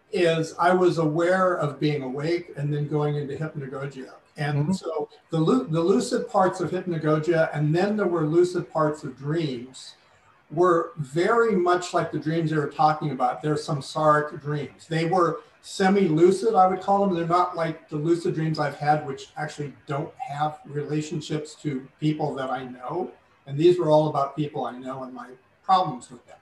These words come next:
Speaker 1: And then the dreaming was partly about using a computer application to try, and because I was saying to myself, "I'm not confronting someone here that I should, that I'm having this semi-lucid dream with, it's a cousin of mine.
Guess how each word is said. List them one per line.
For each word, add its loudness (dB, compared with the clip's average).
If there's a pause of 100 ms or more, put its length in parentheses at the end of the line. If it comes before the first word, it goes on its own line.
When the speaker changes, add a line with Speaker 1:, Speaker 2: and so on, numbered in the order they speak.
(380)
Speaker 1:
And 2
then 2
the 2
dreaming 2 (220)
was 2
partly 0
about 0
using 0
a -6
computer -2
application -2 (560)
to -2
try, -4
and -2
because -6
I 4
was 0
saying 0
to 0
myself, -6 (380)
"I'm 0
not 4 (140)
confronting 0
someone -6
here -8
that -6
I -8
should, -2 (1040)
that 0
I'm 0
having 2
this -6
semi-lucid 0
dream 0
with, -4
it's -10
a -18
cousin -6
of -14
mine. -14